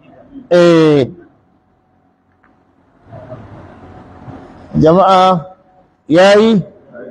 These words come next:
Yayi? To Allah taimake mu. Allah ba mu ikon fahimta. A yi nazari don Allah a fahimta.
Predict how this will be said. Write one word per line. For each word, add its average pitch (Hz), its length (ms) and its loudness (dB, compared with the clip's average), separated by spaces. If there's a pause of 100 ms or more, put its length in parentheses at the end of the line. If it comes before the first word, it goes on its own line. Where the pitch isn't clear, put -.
(720)
Yayi? 220 560 2 (2250)
To 117 120 -2
Allah 156 220 2
taimake 131 480 -2
mu. 110 220 -4 (1120)
Allah 160 320 2
ba 160 200 0
mu 151 100 0
ikon 156 400 -2
fahimta. 151 540 -2 (1500)
A - 140 -2
yi 151 80 2
nazari 160 760 0
don 156 200 -2
Allah 160 300 -2
a 127 60 -2
fahimta. 123 500 -4